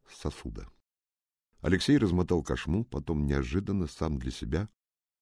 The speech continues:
поднял банку на уровень лица и почтительно прикоснулся к ней лбом. Среди горцев послышался сдержанный одобрительный говор. Коллежский асессор протянул свой нож старику.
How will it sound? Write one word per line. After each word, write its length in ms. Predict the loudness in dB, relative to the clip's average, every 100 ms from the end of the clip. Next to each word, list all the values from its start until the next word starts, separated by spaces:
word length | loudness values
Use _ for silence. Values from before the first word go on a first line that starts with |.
| _
поднял 400 | 2 4 4 2
банку 400 | 0 0 -2 -4
на 120 | -2 0
уровень 320 | 0 -2 -4
лица 480 | -6 -8 -6 -6 -6 _ _ _ -10
и 60 | -8
почтительно 800 | -6 -8 -8 -8 -6 -6 -6
прикоснулся 760 | -8 -8 -8 -8 -6 -6 -8 -14
к 120 | -8
ней 160 | -6 -4
лбом. 360 | -6 -10 -12 -16 _ _ _ _ _ _ _ _ _ _ _ -6
Среди 240 | -2 0
горцев 420 | 0 -2 -4 -6
послышался 640 | -6 -6 -4 -6 -6 -8 -10
сдержанный 680 | -8 -4 -4 -2 -4 -4 -6
одобрительный 720 | -10 -8 -6 -8 -6 -6 -6
говор. 360 | -6 -10 -14 -20 -20 _ _ _ _ _ _ _ _
Коллежский 400 | 4 4 4 2
асессор 480 | 0 0 -2 -2 -4
протянул 420 | -4 -4 -2 -4
свой 220 | -4 -4
нож 220 | -4 -6
старику. 500 | -10 -8 -8 -8 -12